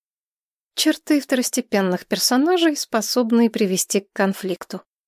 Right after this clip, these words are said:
Стремление держать всё под контролем, дисциплинированность,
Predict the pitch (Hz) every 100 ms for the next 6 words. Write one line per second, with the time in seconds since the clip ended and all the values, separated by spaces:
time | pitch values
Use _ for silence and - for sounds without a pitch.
0 | _ _ _ _ - - 220 220 233 247
1 | 240 214 226 214 226 226 - - 233 220
2 | - 214 208 202 190 180 190 247 _ _
3 | _ _ 233 220 254 - 262 226 226 202
4 | 185 175 180 214 233 240 -